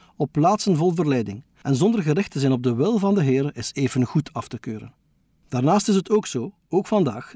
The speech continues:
dat meisjes of vrouwen op een vreselijke manier kunnen verleid worden door mannen. Het zal dan eerder emotioneel zijn,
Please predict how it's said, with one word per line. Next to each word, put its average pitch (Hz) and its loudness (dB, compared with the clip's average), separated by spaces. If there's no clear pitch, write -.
dat 143 -2
meisjes 156 0
of 123 -6
vrouwen 214 2
op - -6
een 127 0
vreselijke 170 0
manier 143 2
kunnen 131 0
verleid 131 0
worden 117 0
door 139 2
mannen. 147 0
Het - -8
zal 190 2
dan 185 2
eerder 165 0
emotioneel 135 2
zijn, 104 -10